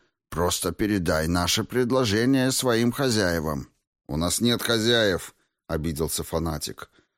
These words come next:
"Круг — это сообщество единомышленников".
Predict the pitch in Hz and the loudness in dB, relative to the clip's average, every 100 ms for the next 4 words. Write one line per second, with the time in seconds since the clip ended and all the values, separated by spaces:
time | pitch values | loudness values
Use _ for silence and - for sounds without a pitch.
0 | _ - 85 117 135 - 117 110 117 - | _ -8 0 2 2 0 0 2 0 0
1 | 113 127 - 117 - 113 104 104 104 117 | 4 4 2 -2 -2 -2 0 0 2 2
2 | 123 117 - 78 71 - 55 - | 4 2 0 -4 -4 -6 -10 -10